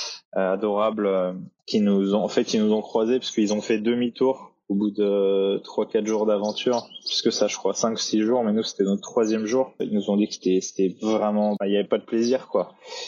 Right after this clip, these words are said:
Et c'est la vérité, dans ces moments-là, il y a, il y a pas beaucoup de plaisir et c'était vraiment la bataille. Euh,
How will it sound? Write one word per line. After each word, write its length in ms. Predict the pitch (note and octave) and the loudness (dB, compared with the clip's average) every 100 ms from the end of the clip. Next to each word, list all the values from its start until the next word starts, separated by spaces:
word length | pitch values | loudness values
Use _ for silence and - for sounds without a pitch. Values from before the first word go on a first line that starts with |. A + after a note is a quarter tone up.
| - - | -14 -2
Et 200 | G2+ G2+ | 0 0
c'est 180 | - | 0
la 100 | A#2 | 0
vérité, 380 | A2+ A#2 A2+ - | 2 0 -2 -4
dans 160 | A#2 G#2 | -2 -2
ces 160 | - | 0
moments-là, 340 | A2 A2 A#2 A#2+ | 0 0 0 0
il 80 | A2 | 2
y 40 | |
a, 280 | F#2+ F2+ F#2 | 2 2 0
il 60 | |
y 40 | F#2+ | 0
a 60 | |
pas 160 | F2+ A#2 | -2 -2
beaucoup 220 | A2+ - | -2 -4
de 40 | A2+ | -6
plaisir 460 | - A2+ A2 B2 | -2 -2 0 0
et 60 | G#2+ | 0
c'était 240 | - A2 | -2 -2
vraiment 300 | G2 G#2 A2 | 0 0 0
la 120 | G#2+ | 0
bataille. 560 | F#2+ G#2 - A#2 A2+ A2+ | 0 -2 0 0 0 0
Euh, 220 | G2+ F#2 | 0 0